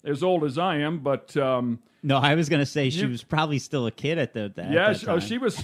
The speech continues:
Speaker 1: yeah, but she was a teenager when she was getting up, you know, up into the nineties. So, um, you had to be paying attention to it at,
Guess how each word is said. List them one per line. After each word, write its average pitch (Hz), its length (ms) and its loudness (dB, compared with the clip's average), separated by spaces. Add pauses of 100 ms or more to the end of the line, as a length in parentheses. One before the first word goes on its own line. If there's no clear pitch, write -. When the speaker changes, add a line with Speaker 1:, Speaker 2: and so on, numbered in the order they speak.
(100)
Speaker 1:
yeah, 202 160 2
but 214 140 -2
she 262 140 -4
was 233 120 0
a 185 60 -6
teenager 240 640 0
when 202 140 0
she 208 140 -4
was 185 100 -2
getting 208 180 0
up, 226 120 2
you 208 80 -2
know, 208 140 2
up 220 140 0
into 190 180 0
the 180 60 -4
nineties. 190 520 -4
So, 156 320 0 (300)
um, 143 340 0
you 180 200 -2
had 214 180 2
to 233 60 -6
be 160 100 0
paying 165 260 0
attention 160 460 -6
to 170 220 2
it 165 160 -2 (180)
at, 143 180 -4